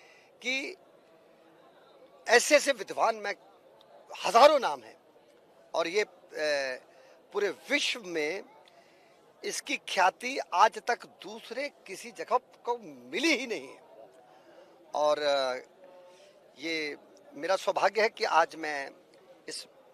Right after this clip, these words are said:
पावन अवसर पर, और जो कि इमोशनल भी है, उस पे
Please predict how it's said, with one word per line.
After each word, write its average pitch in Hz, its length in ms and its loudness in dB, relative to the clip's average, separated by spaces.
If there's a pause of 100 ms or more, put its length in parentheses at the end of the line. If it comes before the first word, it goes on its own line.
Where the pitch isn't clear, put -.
(120)
पावन 214 300 0 (280)
अवसर 165 280 -8
पर, 135 380 -10 (880)
और 139 380 -8
जो - 140 -12
कि 196 540 -12 (1120)
इमोशनल 226 540 -4
भी 120 160 -18
है, - 220 -20 (560)
उस - 220 -18
पे 156 320 -12